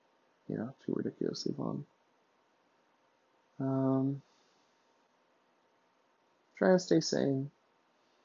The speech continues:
trying to not act like a freak, even though I feel like doing just that, you know? Trying to keep, put, keep a handle on myself.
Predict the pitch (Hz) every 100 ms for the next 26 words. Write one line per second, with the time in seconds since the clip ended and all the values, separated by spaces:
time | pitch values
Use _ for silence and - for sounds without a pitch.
0 | _ - 139 143 139 135 127 117 117 120
1 | - _ _ _ _ _ _ _ _ _
2 | - 113 113 - - - - _ _ _
3 | _ - 117 - 131 123 120 120 - _
4 | - 117 120 110 110 110 - - 113 110
5 | 113 110 - - _ _ _ _ _ _
6 | _ - 127 107 104 107 104 107 110 -
7 | 110 - - - 117 113 117 120 _ _
8 | _ _ _ _ _ _ _ _ _ _
9 | - 117 113 110 107 - - _ - -
10 | 131 - - - 147 - - 135 110 117
11 | 104 107 107 110 107 107 - 113